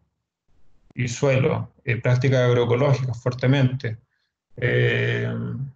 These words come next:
y algunas otras que se fueron modificando porque también nos pegó fuerte la sequía que venía, pero nos tocaron, nos tocó la última parte de la sequía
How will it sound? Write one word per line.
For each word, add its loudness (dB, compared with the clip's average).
y 0
algunas 4
otras 2
que -2
se -2
fueron 2
modificando 2
porque 2
también 2
nos 2
pegó 2
fuerte -2
la 0
sequía 0
que -6
venía, 2
pero 2
nos -6
tocaron, 2
nos -20
tocó 2
la 4
última 4
parte 0
de 0
la 2
sequía 0